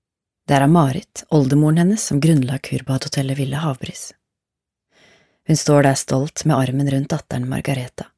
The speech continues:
Hun som etter hvert skulle overta virksomheten og drive det som et pensjonat. Mona, Sofies mor,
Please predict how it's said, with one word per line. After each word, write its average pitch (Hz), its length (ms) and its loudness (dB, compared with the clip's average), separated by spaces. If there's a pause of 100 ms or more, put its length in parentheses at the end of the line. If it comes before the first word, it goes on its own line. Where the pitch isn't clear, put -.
(920)
Hun 151 120 4
som 170 160 2
etter 160 200 2
hvert 151 160 -4
skulle 175 200 2
overta 156 360 2
virksomheten 160 640 0 (420)
og 143 100 2
drive 147 320 4
det 135 200 -2
som 151 120 -2
et 143 120 -4
pensjonat. 160 640 -4 (1900)
Mona, 202 420 6 (260)
Sofies 147 440 0
mor, 185 240 2